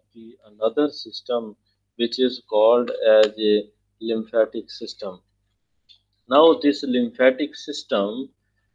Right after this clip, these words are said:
is a system of the body in which previously we discussed a blood. It is a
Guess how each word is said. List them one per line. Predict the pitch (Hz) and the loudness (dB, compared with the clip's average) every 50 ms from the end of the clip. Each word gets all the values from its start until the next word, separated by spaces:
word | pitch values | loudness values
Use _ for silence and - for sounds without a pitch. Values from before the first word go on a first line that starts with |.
| _ _ _ - | _ _ _ 0
is | 139 143 143 139 131 123 123 - - - _ _ - - - - - - - | 4 6 6 8 6 4 2 -2 -10 -20 _ _ -20 -18 -16 -16 -14 -10 -8
a | 117 120 117 | -8 -8 -8
system | - - - 170 151 - - - - 175 175 165 151 | -10 -12 -10 -8 -6 -6 -6 -6 -4 -4 -2 -2 -2
of | 143 131 117 - - 117 - | -2 -2 -2 -4 -8 -8 -4
the | 110 107 | -4 -4
body | 107 - 127 139 139 127 107 - 107 110 110 110 117 123 - _ _ _ _ _ - - 139 | -4 -2 0 0 2 0 0 -2 -2 -2 0 -2 -2 -6 -10 _ _ _ _ _ -8 -2 2
in | 147 165 165 160 147 131 - | 2 2 4 2 0 -4 -2
which | 139 147 151 139 127 - - - - _ _ _ _ _ _ | 0 2 2 2 2 0 -6 -12 -14 _ _ _ _ _ _
previously | - 131 131 147 151 151 156 151 147 147 147 143 131 139 139 139 131 127 | -6 -2 0 0 2 2 4 4 2 2 0 -4 -4 -2 -2 -2 -2 -2
we | 127 131 127 | -2 -2 -2
discussed | 127 123 113 - - _ - 135 131 131 127 - - - | -2 -4 -8 -8 -8 _ -6 -4 -4 -4 -4 -6 -12 -8
a | 117 113 104 - - | -4 -4 -4 -4 -2
blood. | 117 120 131 143 147 147 147 147 - - - _ - - _ _ _ _ - | 0 4 6 8 8 8 6 4 0 -10 -20 _ -20 -20 _ _ _ _ -18
It | 127 - | -12 -6
is | 135 127 117 - - 123 | -4 -4 -4 -4 -4 -2
a | 120 120 120 120 | 0 2 2 0